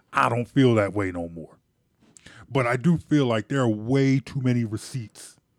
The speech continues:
in my social media and just in who I talk to. I've dissed Nick Foles way too many times to flip now. At this point, I, you know, if I say any, you know, I will give him his, I can give him his credit.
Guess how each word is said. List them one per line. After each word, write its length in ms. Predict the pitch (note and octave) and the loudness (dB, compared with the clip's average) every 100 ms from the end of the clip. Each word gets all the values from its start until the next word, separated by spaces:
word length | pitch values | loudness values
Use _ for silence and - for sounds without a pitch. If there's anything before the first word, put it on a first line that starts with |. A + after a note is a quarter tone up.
| _ _ _ _ | _ _ _ _
in 140 | - A2 | -8 -4
my 160 | A#2 | -2
social 420 | A#2+ - B2+ - A#2+ | -2 0 0 0 -4
media 640 | B2+ B2 A2+ A2 A2 G#2+ - - F#2+ - | 0 0 2 2 0 -2 -8 -20 -14 0
and 420 | B2 A2+ A2 G#2+ | 4 4 2 2
just 260 | A#2 B2+ - _ - | 0 0 -6 _ -8
in 180 | B2+ A#2 | -8 -6
who 280 | - D#3+ | 2 4
I 100 | C#3 | 4
talk 360 | C3 - C3 - | 2 0 0 -2
to. 240 | A#2 G2+ - - - _ - | -4 -4 -8 -20 -20 _ 2
I've 220 | D3+ C#3 A2 | 4 -2 -2
dissed 400 | G2 C3 - _ | 0 0 -2 _
Nick 200 | C#3+ C3 - - | -6 -6 -6 -4
Foles 380 | B2 A#2 G#2+ G#2+ | -2 0 -2 -6
way 320 | G#2+ C3+ C#3 | 0 2 0
too 180 | - D3 | 0 -2
many 260 | B2 A#2 | 0 -2
times 580 | G#2+ A#2 G#2+ F#2 - _ _ _ _ _ _ | -6 -8 -8 -12 -18 _ _ _ _ _ _
to 80 | - | -8
flip 300 | B2 C3+ B2+ | -4 -2 -2
now. 340 | B2 A2+ F2+ - _ _ _ - | 0 0 0 -8 _ _ _ -10
At 140 | - - | -8 2
this 160 | E3 | 2
point, 300 | - D#3 C3 A#2 | 2 0 0 2
I, 120 | D3 | 2
you 100 | C#3+ | 2
know, 80 | B2+ | 2
if 120 | A#2 | 2
I 100 | D3 | 0
say 240 | D#3 D3 B2+ | 0 -2 -2
any, 220 | D#3 D#3+ C#3+ | -2 -2 -2
you 120 | E3 | -2
know, 200 | C#3 B2+ - - - _ _ _ _ _ _ - - | -2 -4 -10 -20 -20 _ _ _ _ _ _ -20 -6
I 140 | D#3 E3 | -2 2
will 140 | D3+ | 2
give 160 | B2 D3 | 4 2
him 160 | A#2+ | 2
his, 140 | A2+ - - - | -4 -8 -18 -8
I 80 | C3+ | -8
can 180 | - A#2 | -6 -2
give 160 | A2+ | -2
him 100 | G#2+ G2 | -2 -8
his 160 | F#2 | -10
credit. 320 | - G#2+ A2+ | -4 -4 -4